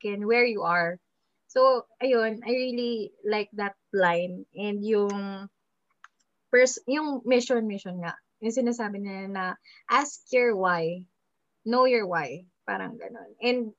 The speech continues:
everyone in, parang, in your lifetime, malalaman mo siya eventually.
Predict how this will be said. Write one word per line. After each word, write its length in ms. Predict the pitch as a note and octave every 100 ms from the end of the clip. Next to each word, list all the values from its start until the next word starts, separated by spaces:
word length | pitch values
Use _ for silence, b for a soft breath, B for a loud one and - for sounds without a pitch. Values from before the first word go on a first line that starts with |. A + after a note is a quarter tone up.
| -
everyone 800 | B3+ C4+ C#4+ C#4 C4+ C4 B3 - _ _ _ _ _ _ _ -
in, 560 | B3+ B3 A#3+ A3+ G3+ _ -
parang, 560 | B3 A#3+ A#3+ A#3 A3+ - -
in 160 | A#3+ B3
your 240 | B3 B3
lifetime, 800 | A3+ G#3+ A3+ _ - A3 A3 A3
malalaman 560 | A3 A3 A3 G#3+ G#3+ G#3
mo 160 | G#3
siya 160 | - G3+ G#3+
eventually. 720 | G3+ F#3+ G3+ F#3 F3+ F3+